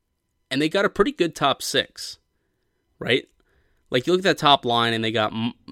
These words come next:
Matthews centering it, and then on the flanks, you got Nylander, and you got Hyman.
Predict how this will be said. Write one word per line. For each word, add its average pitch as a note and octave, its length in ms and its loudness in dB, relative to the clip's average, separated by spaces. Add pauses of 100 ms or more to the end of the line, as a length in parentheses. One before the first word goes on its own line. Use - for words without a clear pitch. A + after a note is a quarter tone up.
Matthews E3 880 0 (240)
centering C3 460 2
it, C#3 160 0
and B2 140 -6
then A#2+ 100 -2
on A#2+ 120 0
the A2+ 60 -4
flanks, E3+ 440 -2
you C3 60 -4
got A#2+ 180 0
Nylander, C#3 540 0
and - 80 -8
you A#2 80 -6
got A2+ 160 -2
Hyman. A#2+ 300 -2